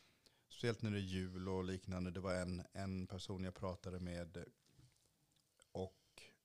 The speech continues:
som hade varit tillbaka. Och, eh, det hade blivit väldigt stort i, inom familjen,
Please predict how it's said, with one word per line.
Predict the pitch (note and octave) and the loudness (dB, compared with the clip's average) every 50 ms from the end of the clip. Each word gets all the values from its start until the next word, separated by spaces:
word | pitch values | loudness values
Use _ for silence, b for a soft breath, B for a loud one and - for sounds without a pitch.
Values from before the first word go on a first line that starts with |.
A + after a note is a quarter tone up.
| _ _ _ _ _ _ _ _ - _ _ _ - - | _ _ _ _ _ _ _ _ -20 _ _ _ -18 -14
som | - - A2 F#2 F#2 | -4 -4 -2 -2 0
hade | G2 F#2+ F#2 | -2 -2 0
varit | F#2+ F#2 F2+ F2+ F2 | 0 0 0 0 -2
tillbaka. | - - F#2+ F2+ F2 F2+ D#2 D2 D2 - _ - E2+ E2+ F2 F#2 E2+ - _ _ _ b b b b b b b b b b b b b b b _ _ _ _ _ _ _ _ _ _ | -4 -8 -10 -6 -2 0 0 0 -2 -4 _ -4 -4 -2 -2 -4 -6 -10 _ _ _ b b b b b b b b b b b b b b b _ _ _ _ _ _ _ _ _ _
Och, | B3+ - - G#2 G2 - - - - - - - - - | -10 -4 -2 0 0 -2 -4 -12 -18 -18 -14 -12 -12 -10
eh, | - - G2+ G2+ G2 F#2+ F#2+ F#2+ G2 G2 | -6 -4 -2 -2 0 0 0 -2 -2 -2
det | F#2+ G2+ | 0 0
hade | G2+ G2+ G2 | 2 2 0
blivit | F2+ G2 F#2+ F2+ F2+ | 0 0 0 2 2
väldigt | G2+ F#2 F2+ F2+ - | 0 0 0 -4 -6
stort | - - - - A2 G#2 G#2 A2 - - | -6 -8 -4 -2 -2 -2 -2 -2 -6 -8
i, | G2+ - - - - | -8 -8 -8 -4 -2
inom | A2+ G#2 G2 F2+ F2 | 0 0 0 0 -2
familjen, | - G#2 G2 F#2+ F#2 - - F2 - A2 B2 A#2+ A#2 G#2+ G2+ | -2 -2 -2 0 0 0 4 4 8 8 8 8 8 2 -2